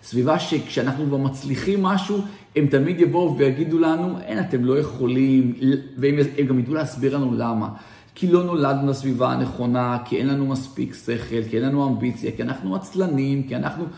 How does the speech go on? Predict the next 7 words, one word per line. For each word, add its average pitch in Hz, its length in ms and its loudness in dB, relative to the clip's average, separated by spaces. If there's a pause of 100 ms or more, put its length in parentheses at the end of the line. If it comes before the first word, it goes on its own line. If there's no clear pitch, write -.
(180)
כל 143 200 0
כך 175 220 0
הרבה 143 240 4
דברים. 113 580 -2 (720)
כשאנחנו 196 600 2
נמצאים 156 760 -2
בסביבה 120 680 -2